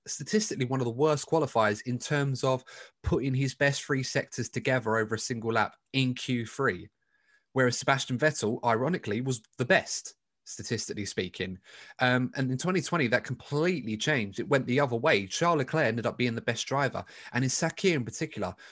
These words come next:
driving a car that at best was sixth fastest on most circuits, and at Sakhir was probably eighth fastest. Only the Alphas and the Haas's were slow, maybe slower than them because the less drag and aero packages that they have would work in their favour. But, um,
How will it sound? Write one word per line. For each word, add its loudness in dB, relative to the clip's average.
driving 2
a -2
car 2
that 2
at 0
best 0
was -2
sixth -4
fastest -2
on 0
most -2
circuits, -4
and 4
at 0
Sakhir 2
was 0
probably 2
eighth 2
fastest. -2
Only 2
the 2
Alphas 2
and 0
the -2
Haas's -2
were -6
slow, 2
maybe -2
slower 2
than -2
them 2
because -2
the -4
less 0
drag 2
and -2
aero 0
packages -6
that -14
they -4
have 0
would -8
work 0
in -6
their -2
favour. -2
But, 2
um, 2